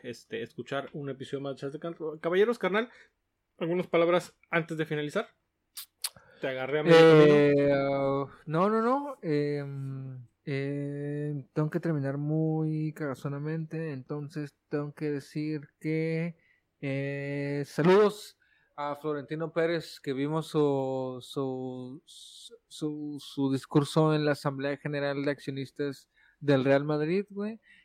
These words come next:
Speaker 2: Este, y me encantó que no lo esperaba él, pero fue grandemente aplaudido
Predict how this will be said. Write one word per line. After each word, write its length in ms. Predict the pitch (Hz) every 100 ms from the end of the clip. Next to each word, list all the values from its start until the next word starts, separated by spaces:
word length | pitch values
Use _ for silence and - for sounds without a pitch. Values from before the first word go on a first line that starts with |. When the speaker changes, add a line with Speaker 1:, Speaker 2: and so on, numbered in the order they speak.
| _
Speaker 2:
Este, 1000 | 147 139 131 - _ 143 135 135 131 131 160
y 120 | 143
me 140 | 143
encantó 720 | 143 135 143 143 127 185 269 - _ _ _ _ -
que 760 | 151 147 143 139 139 135 139 139
no 220 | 147 170
lo 100 | 190
esperaba 720 | 190 - - 151 156 160 165
él, 260 | 185 226 247 _ _ _ _
pero 260 | 170 151 143
fue 420 | - 151 151 156 156 156 _ _ _ -
grandemente 1000 | 143 175 185 196 190 190 185 180 175 185
aplaudido 760 | 165 147 135 135 170 220 262